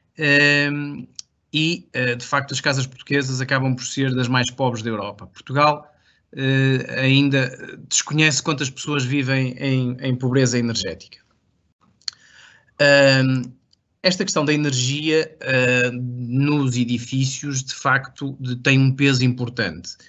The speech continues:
E na Europa, eh, estima-se que o, o, o, a energia que é consumida, eh, na exploração de um edifício ronda os trinta e oito por cento no total do consumo de energia, eh, em todos os setores.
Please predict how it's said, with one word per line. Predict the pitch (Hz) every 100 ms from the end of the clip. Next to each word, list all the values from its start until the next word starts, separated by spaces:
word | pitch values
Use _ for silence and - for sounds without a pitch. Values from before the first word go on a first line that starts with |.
| - - _ 135
E |
na | 131
Europa, | 139 139 139 135 156 151 147
eh, | 135 135
estima-se | 135 - 147 151 139 131 -
que | - 139 143 135
o, | 123 - -
o, | 117 123 120
o, | -
a |
energia | 127 131 123 - 151 147 123
que | 131
é |
consumida, | 127 131 123 131 135 131 117 107 - _ - _ -
eh, | 117 117
na | 120 131
exploração | 131 - 131 135 135 139 120
de | 120
um |
edifício | 123 120 113 135 135 135 139 135 - - - -
ronda | 113 131 143 139
os | 135
trinta | - 147 135
e | 139
oito | 135 135
por | -
cento | - 127 131 127 131 123
no | 123 120 127 127
total | 127 - 131 127 131 131 - _ -
do | 131
consumo | 127 131 127 131 131
de | 123
energia, | 123 117 101 123 123 123 123
eh, | 120 117 110 113 120
em | 120
todos | 120 131 123 117 120 113 -
os | - 120
setores. | - 95 - - -